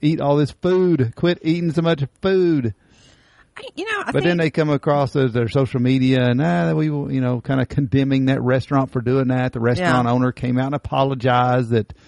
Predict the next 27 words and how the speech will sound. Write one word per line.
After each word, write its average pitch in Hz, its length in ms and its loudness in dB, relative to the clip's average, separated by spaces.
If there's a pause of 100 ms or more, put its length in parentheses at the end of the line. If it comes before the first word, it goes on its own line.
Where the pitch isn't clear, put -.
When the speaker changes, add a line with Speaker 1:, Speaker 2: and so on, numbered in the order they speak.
(320)
Speaker 1:
you 117 100 -2
know, 113 160 2
it 123 60 2
was 127 160 0
optional. 202 640 2
I 170 140 2
just 185 200 0
was 170 160 -4
trying 170 240 -2
to 156 60 0
help. 202 380 0
It 190 40 0
was 165 120 0
a - 20 -2
national 156 340 -2
campaign. 226 680 0 (300)
Speaker 2:
<laughs> - 220 -18
Speaker 1:
I - 120 -2
didn't, 175 340 0
you 151 100 -2
know, 185 140 -2
I 185 80 -2
didn't 190 200 -2
force 180 280 0
anybody. 180 680 0
And 131 180 -4
so, 131 340 -2